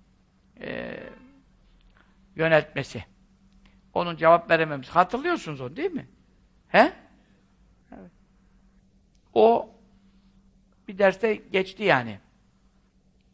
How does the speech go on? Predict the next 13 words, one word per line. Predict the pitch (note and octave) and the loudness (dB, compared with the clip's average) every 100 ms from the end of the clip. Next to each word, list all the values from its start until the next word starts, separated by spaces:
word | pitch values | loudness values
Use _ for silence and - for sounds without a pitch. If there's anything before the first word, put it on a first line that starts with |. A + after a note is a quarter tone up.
| _ _ _ _ _ _ | _ _ _ _ _ _
Burada | F#3+ A3+ A3 F#3+ | -2 2 2 0
diyeceğim | F3 D#3+ E3 B3 D#4+ - _ | -2 -2 0 0 -2 -14 _
şudur | - F3+ E3+ C#3+ | -16 -10 -8 -8
ki, | - C4+ E4+ - _ _ _ _ _ _ _ _ - | -6 -6 -8 -16 _ _ _ _ _ _ _ _ -6
e, | D#2 C#2+ C#2+ D3 - - - - _ _ _ _ _ _ _ _ _ _ C#4 B3 _ _ _ _ _ _ _ _ _ _ _ _ _ _ _ _ _ _ _ _ _ _ _ _ _ | -4 -2 -4 -6 -10 -14 -20 -20 _ _ _ _ _ _ _ _ _ _ _ _ _ _ _ _ _ _ _ _ _ _ _ _ _ _ _ _ _ _ _ _ _ _ _ _ _
Mevla | D#3 F3+ A3+ A#3+ | 0 4 8 8
Teala | A3+ E3+ D#3+ F3+ A#3+ B3+ - _ _ _ _ _ _ _ _ | 8 6 6 8 6 4 -4 _ _ _ _ _ _ _ _
şu | - A#3+ | -6 4
anda | A3+ G3+ A#3 | 4 4 0
ne, | A#3 G#3+ G#3+ G#3+ F#3 F3 F3+ | 0 0 -2 -4 -12 -8 0
ne | G#3+ | 2
şandadır | - F3 D#3 C3+ C3 | 4 4 4 -2 -6
yani. | A#2+ A2+ G#2 | -10 -10 -10